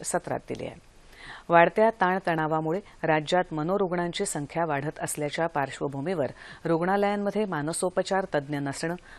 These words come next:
मनोरुग्णांना पुरेशा आरोग्य सेवा न मिळणं, मनोरुग्णालयात कर्मचारी आणि डॉक्टरांची पदं रिक्त असल्याबाबत राष्ट्रवादी काँग्रेसचे हेमंत टकले यांनी अर्धा तास चर्चा उपस्थित केली होती. या चर्चेला उत्तर देताना शिंदे यांनी मानसोपचार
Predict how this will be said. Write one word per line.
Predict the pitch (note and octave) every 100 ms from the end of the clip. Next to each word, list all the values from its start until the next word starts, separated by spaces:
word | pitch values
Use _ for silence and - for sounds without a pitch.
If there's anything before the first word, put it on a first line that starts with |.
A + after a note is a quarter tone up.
| -
मनोरुग्णांना | D#3+ F#3+ F#3+ F3+ F3+ F3+ F#3
पुरेशा | - D3+ D3 - F#3+
आरोग्य | D3+ D3 D3+ D#3+
सेवा | - C#3 C#3+
न | C#3
मिळणं, | E3+ E3+ E3 F3+ - - -
मनोरुग्णालयात | D#3+ F3 F3+ D#3+ D#3 D#3 D#3 F3 -
कर्मचारी | D3+ D3 - D#3 F3+
आणि | - D3
डॉक्टरांची | C#3+ C3 - D3+ D3+ F3
पदं | - C#3+ D#3 D#3
रिक्त | D3 - D#3+
असल्याबाबत | C#3+ - C#3 E3 C#3+ A#2+ - - -
राष्ट्रवादी | D#3 E3+ G3+ G#3 A3
काँग्रेसचे | F3 D#3 D#3 - F3
हेमंत | D3+ D3 D3+ D3+
टकले | E3+ C#3 B2 -
यांनी | C#3+ C#3+ -
अर्धा | C#3+ C#3+ F3+ F#3+
तास | G3
चर्चा | - C#3+ C#3+ F#3
उपस्थित | F3 C#3 - - -
केली | - A#2
होती. | A2+ - - - - - - - D#3+
या |
चर्चेला | D#3+ E3 D3 E3+
उत्तर | D#3+ - D3+
देताना | D3 - D3+ F3
शिंदे | - E3+ D#3+ A2+ - - -
यांनी | D#3
मानसोपचार | D#3+ C#3+ D#3 F#3 G3+ - G#3+